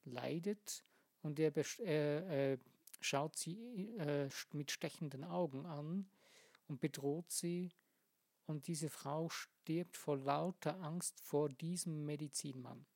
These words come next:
Vor Angst vor dem ganzen Gedankengebäude, die sie mit auf ihren Weg bekommen hat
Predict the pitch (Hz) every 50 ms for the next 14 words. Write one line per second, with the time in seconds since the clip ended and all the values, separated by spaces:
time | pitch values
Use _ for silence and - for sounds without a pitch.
0 | _ _ _ _ _ _ _ _ _ _ _ _ _ _ _ _ _ _ _ -
1 | - - - - - _ _ _ _ - - - 156 165 160 160 185 202 185 -
2 | - - - 165 160 151 156 156 147 160 170 180 - - 160 139 143 135 127 -
3 | 156 160 185 208 - - 151 131 139 127 127 143 139 143 147 151 143 139 147 135
4 | - 139 139 156 185 - - 175 147 131 143 131 139 131 127 143 151 156 - -
5 | 160 - - 156 151 151 147 156 156 151